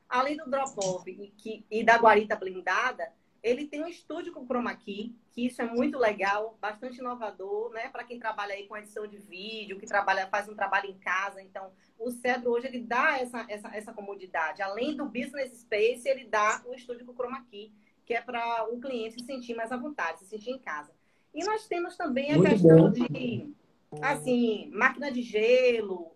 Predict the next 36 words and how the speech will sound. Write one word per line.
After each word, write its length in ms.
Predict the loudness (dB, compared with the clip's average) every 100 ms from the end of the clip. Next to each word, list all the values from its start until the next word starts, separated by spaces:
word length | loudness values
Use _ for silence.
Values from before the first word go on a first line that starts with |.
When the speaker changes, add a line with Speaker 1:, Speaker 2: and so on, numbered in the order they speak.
| _
Speaker 1:
ele 220 | 0 0
tem, 240 | -2 -2 -2
ele 160 | -4
tem 320 | -2 -2 -2 -10 -8
uma 240 | -4 -4
vista 640 | -6 -12 -14 -14 -10 -10 -4
livre, 540 | -2 0 -4 -4 -6 -6 -6
porque 160 | -2
nós 200 | 0 0
sabemos 500 | 0 0 0 -4 -6
que 140 | -6 -4
o 100 | -2
Horto 340 | -4 -10 -14
tem 220 | -12 -10 -2
muito 320 | 0 0 -2
lançamento, 840 | -2 0 -2 -4 -8 -14 -20 -20 -20 _ _ _ _
porém, 420 | 4 6 4 0
são 200 | -8 -8
lançamentos 540 | -8 -8 -6 -6 -8 -10
que 120 | -8
tem 160 | -2 0
muito, 500 | 2 0 0 -6 -10 -6
é, 200 | -4 -4
tem 300 | -6 -10 -6
prédios 420 | 0 0 -2 -12
próximos, 720 | -2 2 2 2 -4 -10 -8
né? 180 | -8 -8
E 80 | -10
o 80 | -12
Cedro, 380 | -6 -4 -2 -4
ele 160 | -6
tem 120 | -8 -6
uma 140 | -6
vista 260 | -8 -8 -6
livre, 500 | -6 -8 -4 2 2
a, 320 | 2 -2